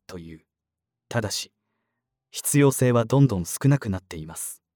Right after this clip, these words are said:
何が起こるにしても、ウルタスンシーイーオーは、このままではいけないという考えを曲げるつもりはない。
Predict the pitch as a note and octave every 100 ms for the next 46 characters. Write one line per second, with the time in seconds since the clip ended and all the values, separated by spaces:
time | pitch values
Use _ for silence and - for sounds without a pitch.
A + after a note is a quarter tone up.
0 | _ _ _ _ _ _ _ _ _ _
1 | _ A#2 D3+ D3 A2 G2+ C#3 B2+ F#2+ -
2 | F#2 E2 - _ _ _ _ _ _ _
3 | _ _ _ _ A2+ C3+ C#3 - G#2 F2+
4 | - F#2 E2+ E2+ D#2+ D2+ - _ _ _
5 | _ _ _ _ _ _ - B2+ C3 C#3
6 | C3+ A#2 F#2 F#2+ C3+ C3+ A#2+ F#2 F2+ -
7 | A2 A#2+ A2 D#2+ D#2+ E2+ A2 - G#2 G2
8 | F#2 D#2 D#2 -